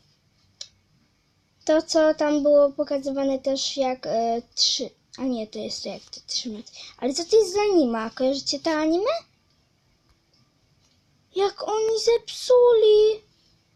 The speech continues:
Ja cię nie, już nawet nie będę zasłaniać wam. Widzicie, co oni z tym wszystkim zrobili?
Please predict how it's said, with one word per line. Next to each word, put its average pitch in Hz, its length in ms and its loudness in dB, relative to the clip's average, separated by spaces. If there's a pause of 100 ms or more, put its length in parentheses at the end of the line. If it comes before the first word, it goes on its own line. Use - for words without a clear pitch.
(340)
Ja 427 540 2
cię 370 480 -2
nie, 320 380 4
już - 280 -8
nawet 311 340 -4
nie 302 100 -2
będę 311 300 -2
zasłaniać 277 540 -4
wam. 240 200 -6 (960)
Widzicie, 320 460 -2
co 339 200 -2
oni 339 200 2
z - 120 -6
tym 349 140 -4
wszystkim 320 460 -2
zrobili? 285 800 0